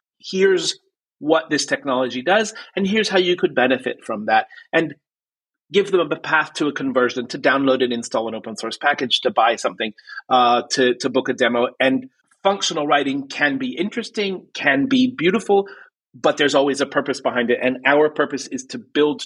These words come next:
trust and credibility for the people we're writing with so that that conversion can happen. And if we're distracting them with bad form in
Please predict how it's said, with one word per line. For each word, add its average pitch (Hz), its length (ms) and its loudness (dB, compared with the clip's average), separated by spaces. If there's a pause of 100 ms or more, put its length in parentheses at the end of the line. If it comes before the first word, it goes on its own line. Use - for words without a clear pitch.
trust 226 360 -2
and 147 120 -8
credibility 143 640 -2 (260)
for 135 100 -10
the 131 100 -6
people 135 280 -6
we're 120 120 -4
writing 139 300 0
with 123 200 0 (240)
so 139 500 2
that 127 260 2 (260)
that 123 240 0
conversion 120 480 -4
can 117 160 -10
happen. 120 300 -2
And 123 100 -2
if 123 140 -2
we're 151 200 2
distracting 139 600 0
them 123 160 0
with 120 220 -4
bad 120 300 2
form 120 480 -2 (440)
in 131 400 0